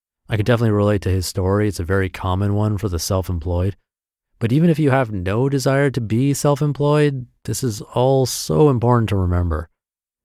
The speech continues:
It's way too easy to forget that things are possible if we choose it. So follow those dreams and possibly, more importantly, don't forget them.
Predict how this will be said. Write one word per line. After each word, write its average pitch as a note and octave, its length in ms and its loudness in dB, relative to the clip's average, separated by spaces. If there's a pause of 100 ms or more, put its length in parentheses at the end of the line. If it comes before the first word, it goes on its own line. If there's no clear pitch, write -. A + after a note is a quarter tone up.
It's G2+ 100 -6
way B2+ 300 4
too A#2+ 180 0
easy G#2+ 280 0
to F#2 60 -2
forget F#2+ 500 -2
that F2 180 0 (220)
things F#2+ 280 -2
are G2+ 200 0
possible G#2+ 720 0
if G#2+ 240 -2
we A#2+ 100 0
choose A#2+ 420 -2
it. D#2+ 220 -4 (720)
So - 140 -12
follow B2+ 240 2
those B2 180 2
dreams B2 480 -2
and G2 160 -8
possibly, A2 480 0
more G#2 220 -2
importantly, A2+ 580 -2
don't D3 320 0
forget A2+ 480 -6
them. F2 300 -2